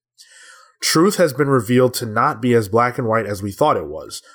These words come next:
Justice is sadly not always for everybody, and the American dream, the American way of everybody coming here to pursue the idea that they can live in a safe and healthy life. These are ideas we always took for granted, but now we don't.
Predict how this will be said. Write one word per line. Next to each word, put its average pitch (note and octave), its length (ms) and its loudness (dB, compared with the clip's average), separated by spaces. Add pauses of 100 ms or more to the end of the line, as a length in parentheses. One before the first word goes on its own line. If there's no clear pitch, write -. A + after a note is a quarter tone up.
(120)
Justice C#3+ 480 0
is A#2+ 160 -2
sadly B2 320 2
not G#2+ 220 -2
always A2 260 0
for - 180 -14
everybody, G#2 580 -4 (240)
and G2+ 100 -10
the G2+ 80 -4
American A2 420 -2
dream, B2 420 -2 (220)
the G#2+ 80 -2
American A#2+ 440 0
way B2 160 4
of G#2+ 120 2
everybody A#2+ 380 0
coming C3 300 -6
here C3 140 0
to B2 120 -6
pursue G#2+ 340 -2
the C#3+ 120 2
idea A#2 320 2
that G2 160 -10
they A#2 100 2
can C3 220 -6
live A#2 180 2
in G2 80 -8
a F#2 80 -10
safe B2+ 340 -2
and G#2+ 140 -12
healthy A#2 320 -2
life. E2+ 320 -6 (460)
These D#3 240 2
are F#3+ 120 4
ideas C3 360 2
we A#2 200 -2
always C3 300 4
took B2 200 0
for A2 100 -4
granted, A#2+ 440 0
but F#2+ 140 -6
now G2 160 -4
we G#2 120 -4
don't. A2+ 280 0